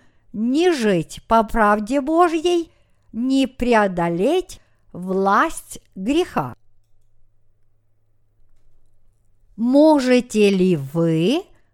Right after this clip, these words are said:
одержать победу в борьбе с грехом? Чтобы одержать победу в борьбе с грехом,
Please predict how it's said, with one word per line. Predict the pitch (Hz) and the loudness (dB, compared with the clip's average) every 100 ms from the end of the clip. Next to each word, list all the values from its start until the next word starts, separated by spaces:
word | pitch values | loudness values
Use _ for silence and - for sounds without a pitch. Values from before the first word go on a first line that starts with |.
| _ _ | _ _
одержать | 240 254 226 277 254 240 240 220 - - | 0 2 4 2 2 2 4 2 -2 -8
победу | - 185 175 156 160 180 233 330 339 392 381 - _ _ | -2 0 -2 -4 -6 -2 0 2 2 2 0 -6 _ _
в | 165 175 | -12 -10
борьбе | 170 190 190 180 165 156 208 294 370 | -4 -2 0 0 -4 -6 -2 0 0
с | 381 - | -2 -4
грехом? | 370 415 - 214 175 160 160 156 _ _ _ _ _ _ _ _ - - - - - - - | -2 -2 -2 -2 0 -2 -4 -12 _ _ _ _ _ _ _ _ -20 -20 -20 -20 -20 -20 -20
Чтобы | - - 330 320 | -14 -2 2 4
одержать | 381 - 330 392 370 277 220 196 - | 2 2 2 2 2 2 2 2 2
победу | 277 285 349 392 339 330 262 | 4 4 0 0 2 2 0
в | |
борьбе | 214 285 320 240 220 | 2 2 4 2 0
с | 208 | 0
грехом, | 208 285 - 403 415 392 | -2 -4 -2 0 0 0